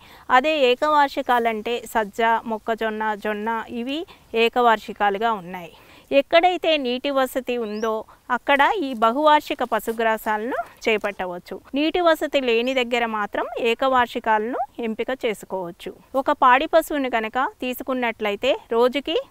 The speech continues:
ముప్పై కిలోల పచ్చిగడ్డి, ఆరు కిలోల ఎండుగడ్డి, మూడు కిలోల దాణా, ఒక వంద గ్రాముల మినరల్ మిక్స్చర్ అనేది అవసరం అవుతుంది. అదేవిధంగా జీవాల పెంపకం, గొర్రెలు లేదా మేకల పెంపకం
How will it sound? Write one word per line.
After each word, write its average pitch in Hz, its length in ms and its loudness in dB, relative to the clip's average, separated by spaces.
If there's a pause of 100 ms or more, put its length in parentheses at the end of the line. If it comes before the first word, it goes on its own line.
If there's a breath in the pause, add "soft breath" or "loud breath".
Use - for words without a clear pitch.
ముప్పై 262 360 2
కిలోల 262 340 -2
పచ్చిగడ్డి, 247 680 -4 (220)
ఆరు 233 220 6
కిలోల 247 380 -4
ఎండుగడ్డి, 247 800 -4
మూడు 254 240 0
కిలోల 247 420 -2
దాణా, 208 580 0
ఒక 339 180 -4
వంద 240 260 2
గ్రాముల 233 440 0
మినరల్ 233 360 -4
మిక్స్చర్ 233 400 -4
అనేది 214 340 -6 (400 loud breath)
అవసరం 226 460 0
అవుతుంది. 202 460 -4 (380 soft breath)
అదేవిధంగా 262 680 2
జీవాల 247 480 -2
పెంపకం, 247 520 -6 (160)
గొర్రెలు 247 360 0
లేదా 240 320 0
మేకల 226 380 -6
పెంపకం 240 500 -6